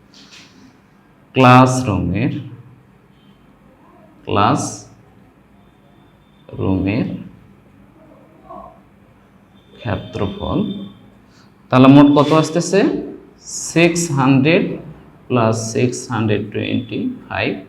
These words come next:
মোট হচ্ছে ওয়ান থাউজেন্ড টু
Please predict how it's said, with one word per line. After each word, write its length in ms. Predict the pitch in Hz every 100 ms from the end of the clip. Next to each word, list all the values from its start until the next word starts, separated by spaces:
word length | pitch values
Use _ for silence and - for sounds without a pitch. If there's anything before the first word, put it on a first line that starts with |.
| - - - _ - 113
মোট 160 | 120 117 110
হচ্ছে 360 | 107 - 92 110 - - - _ _ _ - _ _ _ _ _ _ _ _ _ _ _ _ _ -
ওয়ান 320 | 117 131 135 139
থাউজেন্ড 520 | 127 107 95 107 120 127
টু 80 | -